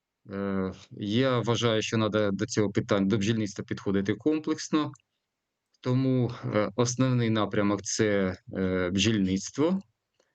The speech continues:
Е, е, друга, е, сторона бджільництва — це створення кормової бази, тобто рослинництво. І ще є, е,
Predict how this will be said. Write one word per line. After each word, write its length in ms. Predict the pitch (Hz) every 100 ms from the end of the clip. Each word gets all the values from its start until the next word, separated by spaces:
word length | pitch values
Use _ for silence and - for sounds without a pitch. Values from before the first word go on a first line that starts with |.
| -
Е, 340 | 95 95 95 95 67 - _ - 104
е, 200 | 98 95 95 95 -
друга, 840 | - 98 127 143 120 107 107 101 95 - _ _ _ -
е, 120 | 95 92
сторона 420 | - 113 107 104
бджільництва — 480 | 95 101 98 98 98
це 380 | - 120 113 -
створення 500 | - - 120 107 104
кормової 580 | 98 107 107 101 98 98
бази, 400 | 95 95 98 131 -
тобто 300 | 104 - 110
рослинництво. 880 | 98 - 92 95 120 - 151 160 180 _ _ _ _ _ _ _ _ _
І 100 | 165
ще 220 | 160 -
є, 600 | 214 180 151 165 165 156 127 -
е, 520 | 117 117 113 110 110